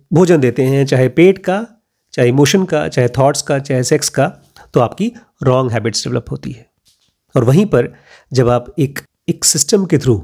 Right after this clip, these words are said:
एक नॉलेज के through, एक योग के through, योग मतलब इंटीग्रेशन, आपकी नॉलेज और एंशिएंट मास्टर्स की नॉलेज को इंटीग्रेट कर पाना, जब उसके through आप ये सारे के सारे फूड्स लेते हैं तो आपकी हैबिट्स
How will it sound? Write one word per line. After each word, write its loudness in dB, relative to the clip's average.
एक -6
नॉलेज 2
के -2
through, -2
एक 0
योग 2
के 0
through, -4
योग 2
मतलब 0
इंटीग्रेशन, 0
आपकी 0
नॉलेज 0
और 2
एंशिएंट 0
मास्टर्स 0
की -2
नॉलेज 0
को 0
इंटीग्रेट 0
कर -6
पाना, -8
जब 4
उसके 2
through 2
आप 0
ये 2
सारे 0
के -2
सारे 0
फूड्स -2
लेते 0
हैं -6
तो 0
आपकी -2
हैबिट्स -2